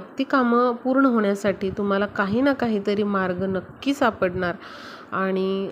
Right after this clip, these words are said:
अ, ज्या काही आपल्या अपूर्ण इच्छा आहेत त्या देखील पूर्ण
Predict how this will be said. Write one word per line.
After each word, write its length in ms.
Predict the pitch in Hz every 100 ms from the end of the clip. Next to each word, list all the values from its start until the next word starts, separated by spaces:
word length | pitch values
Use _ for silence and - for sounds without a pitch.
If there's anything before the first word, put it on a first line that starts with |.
| 165
अ, 200 | 185 185
ज्या 140 | 196 202
काही 300 | 202 202 202
आपल्या 300 | 196 208 -
अपूर्ण 380 | 226 220 262 269
इच्छा 380 | 247 208 - 196
आहेत 180 | 190 190 -
त्या 120 | 208
देखील 360 | 196 196 226 214
पूर्ण 600 | - 240 254 262 262